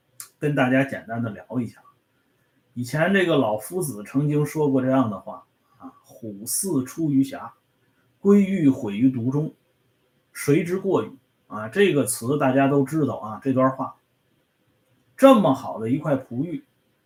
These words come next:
你就这么毁掉了。当然啊，按照这个盐碱地的逻辑和传统，这板子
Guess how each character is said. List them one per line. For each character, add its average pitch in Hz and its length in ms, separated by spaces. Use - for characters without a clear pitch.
你 131 100
就 170 160
这 180 120
么 143 100
毁 92 180
掉 131 220
了。 - 100
当 226 160
然 - 240
啊， 113 340
按 208 320
照 123 560
这 135 160
个 110 280
盐 117 260
碱 117 200
地 165 200
的 127 120
逻 107 320
辑 135 240
和 110 300
传 117 300
统， - 240
这 160 140
板 - 420
子 123 140